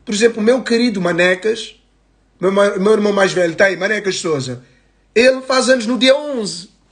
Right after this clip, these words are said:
Ok? Ele faz anos no dia onze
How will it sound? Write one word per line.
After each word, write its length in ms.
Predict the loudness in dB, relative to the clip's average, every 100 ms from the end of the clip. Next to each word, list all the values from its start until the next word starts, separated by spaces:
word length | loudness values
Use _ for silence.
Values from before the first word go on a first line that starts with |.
| _ _ _ _ _ _ _ _ _ _ _ _ _ _ _ _ _ _ _
Ok? 500 | -10 -2 0 -2 -8 _ -20 -20 0
Ele 160 | 2 2
faz 280 | -2 -2 -2
anos 160 | -2
no 100 | -4
dia 220 | 0 2
onze 460 | 2 0 -2 -10